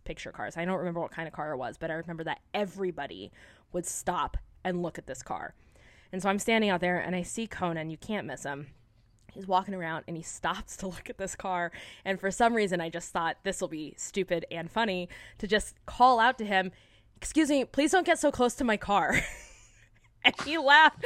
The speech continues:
so loud. He thought it was hysterical. And then he walked on. And it was, like, my greatest thing that ever happened to me is that I got a laugh out of Conan. And he saw me in my tour guide uniform. And probably what he was laughing at is, like, "There's no way." <laughs>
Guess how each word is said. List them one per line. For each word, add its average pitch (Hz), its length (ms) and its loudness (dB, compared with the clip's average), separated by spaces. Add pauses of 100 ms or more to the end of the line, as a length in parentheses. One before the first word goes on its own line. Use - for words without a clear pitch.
(180)
so 285 560 8
loud. 233 600 6 (280)
He 359 160 8
thought 403 240 12
it 381 140 8
was 359 320 8
hysterical. 214 1040 8 (100)
And 240 100 6
then 277 80 8
he 302 80 2
walked 247 300 4
on. 196 160 2 (240)
And 294 80 4
it 320 60 8
was, 339 160 4
like, 330 120 6
my 294 120 4
greatest 196 580 -2 (1120)
thing 220 160 8
that 196 140 6
ever 185 180 6
happened 175 240 -2
to 196 60 0
me 208 100 2
is 185 60 2
that 170 260 0
I 180 260 2
got 170 340 2 (100)
a 190 100 0
laugh 160 460 -2
out 170 160 -2
of 160 120 -8
Conan. 180 520 -2 (240)
And 220 120 6
he 311 180 6
saw 240 220 6
me 220 100 6
in 208 40 6
my 190 80 4
tour 190 180 0
guide 180 160 4
uniform. 175 360 0
And 196 160 0
probably 311 240 8
what 185 120 8
he 202 100 2
was 185 100 4
laughing 196 280 8
at 170 100 2
is, 175 120 2
like, 180 160 4
"There's 214 180 0
no 226 220 -2
way." 175 240 -2
<laughs> - 520 -4